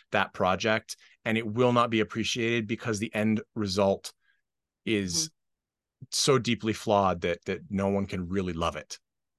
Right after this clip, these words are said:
Speaker 1: People can say they like it, they won't love it. So
Speaker 2: Mm-hmm.
Speaker 1: that's what hurts me, and I, I continue to hope that we're getting away from that for at least a period. I do think it's cyclical and it will come back and forth. But Mandy, you're last up.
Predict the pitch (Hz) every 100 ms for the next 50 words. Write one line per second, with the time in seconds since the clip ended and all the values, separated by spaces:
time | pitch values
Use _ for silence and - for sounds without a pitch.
0 | _ 117 117 117 - 123 113 104 104 104
1 | 87 - _ _ _ _ 104 104 95 73
2 | 58 - - _ _ _ _ _ - _
3 | 143 - - _ _ 135 131 123 120 123
4 | 104 - 92 - 92 98 - 95 - -
5 | 113 135 127 110 110 104 101 92 - _
6 | - 113 107 107 110 104 107 104 101 101
7 | - 101 90 85 - - - 131 123 113
8 | - 117 90 85 95 110 107 104 104 -
9 | 98 90 82 82 80 82 82 - 87 82
10 | 80 82 - - - 82 - - - -
11 | - 233 214 107 73 _ _ _ _ 123
12 | 147 151 151 - 139 143